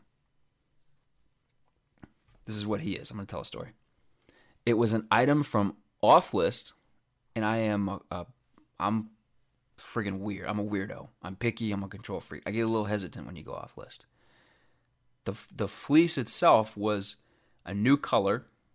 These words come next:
that I didn't have a ton of in my wardrobe at the time,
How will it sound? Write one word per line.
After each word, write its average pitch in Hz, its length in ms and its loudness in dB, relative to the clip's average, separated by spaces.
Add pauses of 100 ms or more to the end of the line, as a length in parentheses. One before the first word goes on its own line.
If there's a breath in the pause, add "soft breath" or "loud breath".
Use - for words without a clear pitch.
(340)
that 104 100 -6
I 95 80 -2
didn't 107 180 -2
have 107 140 2
a 101 40 -2
ton 104 260 0
of 101 140 2
in 98 100 -2
my 101 140 -2
wardrobe 98 460 -4
at 104 80 -10
the - 60 -18
time, 101 440 -8